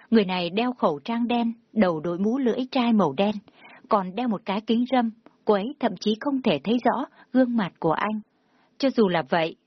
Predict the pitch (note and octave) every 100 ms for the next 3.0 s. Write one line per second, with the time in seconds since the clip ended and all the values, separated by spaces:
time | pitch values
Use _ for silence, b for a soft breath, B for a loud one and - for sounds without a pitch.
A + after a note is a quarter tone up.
0 | _ A3 G3+ G3+ B3 D4+ D4+ F#3+ C#3+ B3
1 | D4+ - G3+ F3 E3 G3+ G3+ F3+ D3+ C3
2 | b b b G3+ F#3+ F3+ B3+ B3+ A#3+